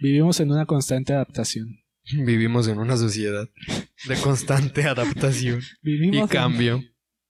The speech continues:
Speaker 1: Literalmente sí.
Speaker 2: Obviamente, ¿por qué crees que lo dije? No lo dije de broma.
Speaker 1: ¿Quieres decir tus redes sociales antes de despedirnos?
Speaker 2: Yeah. Me pueden bus-, encontrar en Insta, en Twitter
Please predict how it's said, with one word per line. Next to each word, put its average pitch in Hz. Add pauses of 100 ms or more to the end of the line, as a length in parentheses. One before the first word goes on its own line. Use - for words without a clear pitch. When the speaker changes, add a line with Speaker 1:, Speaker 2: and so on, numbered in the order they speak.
(460)
Speaker 1:
Literalmente 180
sí. 123 (280)
Speaker 2:
Obviamente, 233 (380)
¿por 240
qué 226
crees 262
que 302
lo 202
dije? 277 (520)
No 247
lo 277
dije 233
de 165
broma. 285 (200)
Speaker 1:
¿Quieres 131
decir 127
tus 131
redes 131
sociales 131
antes 131
de 135
despedirnos? 131 (300)
Speaker 2:
Yeah. 95 (680)
Me 117
pueden 156
bus-, 113 (100)
encontrar 131
en 123
Insta, 170 (400)
en 123 (680)
Twitter 165